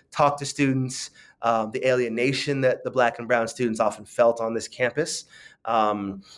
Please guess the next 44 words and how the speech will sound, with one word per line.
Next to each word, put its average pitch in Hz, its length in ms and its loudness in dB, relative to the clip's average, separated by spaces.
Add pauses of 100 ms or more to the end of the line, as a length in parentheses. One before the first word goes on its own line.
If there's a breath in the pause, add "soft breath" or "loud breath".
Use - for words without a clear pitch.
(360 loud breath)
and, 110 260 0
and 110 120 -4
how, 120 180 4
and 117 160 0
then, 113 120 2
you 117 80 2
know, 110 100 2
they 110 120 2
would 110 100 -2
try 117 200 2
to 104 80 0
kind 107 200 -2
of 107 100 -8
build 107 200 2
community 104 460 -2
despite - 500 -2
that. - 300 -6 (220 soft breath)
So - 160 -2
it 139 60 0
was 135 160 -2
really 170 260 0
that 131 280 0
type 123 280 -2
of 107 160 -2
a, 113 40 0
of 107 300 0
a 107 60 -4
school, 156 640 -2 (240 loud breath)
you 127 100 -2
know, 117 260 0 (260)
somewhat, 139 560 -2 (240)
somewhat 135 420 0
unique, 120 720 -2
um, 113 600 -2 (520)
in 127 100 -4
some 123 300 -2
ways, 127 400 0
but 127 160 -2
also, 117 640 0 (340 loud breath)
you 127 100 -4
know, 117 120 4
these 120 200 -2
sort 123 180 2
of 117 260 -2